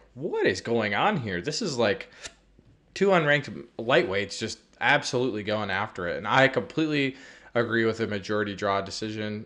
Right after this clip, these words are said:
Um, I think that, you know, it, it was too close to count, but it was such a back and forth. So if you ever have time in your week, go back and rewatch that, 'cause that fight was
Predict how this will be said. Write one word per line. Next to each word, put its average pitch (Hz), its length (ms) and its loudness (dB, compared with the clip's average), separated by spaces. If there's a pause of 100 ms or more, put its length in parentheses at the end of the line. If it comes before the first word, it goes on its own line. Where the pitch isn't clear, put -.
Um, 92 460 -4
I 98 140 -6
think 95 340 -12
that, 82 460 -6
you 98 160 -8
know, 92 200 -8
it, - 180 -6
it 127 40 -2
was 110 200 -4
too 107 140 -8
close 101 260 -6
to 92 100 -14
count, 92 340 -4
but 104 80 0
it 123 60 8
was 104 200 2
such 92 260 -4
a 90 40 -8
back 90 220 -2
and 87 120 -12
forth. 82 380 -6
So 90 240 -4
if 92 140 -10
you 120 120 4
ever 101 300 -2 (480)
have 117 240 4
time 104 300 0
in 98 40 -6
your 92 120 -6
week, 92 400 -6
go 107 120 2
back 95 240 0
and 87 80 -8
rewatch 85 360 -6
that, 67 160 -6
'cause - 100 -10
that 95 300 -4
fight - 280 -4
was 82 220 -8